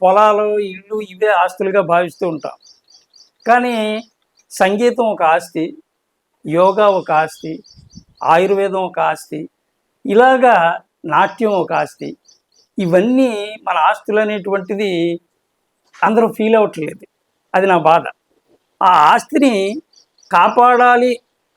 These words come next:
అంటే దానికి ఎవరో ఒకళ్ళు పూనుకుని చెయ్యాలి. అది చెయ్యాలి అంటే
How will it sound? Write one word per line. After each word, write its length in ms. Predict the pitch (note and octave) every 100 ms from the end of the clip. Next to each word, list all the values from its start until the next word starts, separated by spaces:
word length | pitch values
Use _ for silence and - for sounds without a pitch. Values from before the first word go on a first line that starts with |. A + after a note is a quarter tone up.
| - -
అంటే 500 | A3 D4+ C#4 E4 - _ _ _
దానికి 480 | F3+ F#3+ A3 A#3 G3+
ఎవరో 400 | G3+ F#3 A#3+ C4
ఒకళ్ళు 320 | A3+ A#3 A3 -
పూనుకుని 420 | G#3+ A#3+ A3+ C4 B3+
చెయ్యాలి. 400 | F#3 F3+ F3 - _ _ _ _ _ _ _ _ _ _ _ _ _ -
అది 160 | A3+ A#3
చెయ్యాలి 600 | - A3 A#3 B3+ C4 C4
అంటే 520 | B3 G#3 A#3+ G#3+ G#3